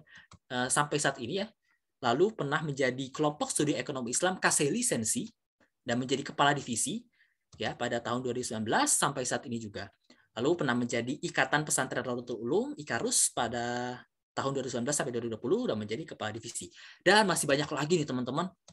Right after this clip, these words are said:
Eh, wah, luar biasa banget ya. Mungkin bisa langsung ke bawah lagi nih. Dan yang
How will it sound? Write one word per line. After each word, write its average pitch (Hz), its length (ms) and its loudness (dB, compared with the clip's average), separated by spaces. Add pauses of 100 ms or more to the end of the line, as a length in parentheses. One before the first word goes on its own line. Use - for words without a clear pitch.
(120)
Eh, 123 340 2
wah, 131 240 -2 (720)
luar 117 160 -2
biasa 117 240 0
banget 123 320 -2
ya. - 60 -12
Mungkin 123 180 -6
bisa 135 160 -4
langsung 117 240 -4
ke 127 80 -10
bawah 117 160 -2
lagi 117 240 -4
nih. 104 100 -16 (540)
Dan 147 160 6
yang 156 180 4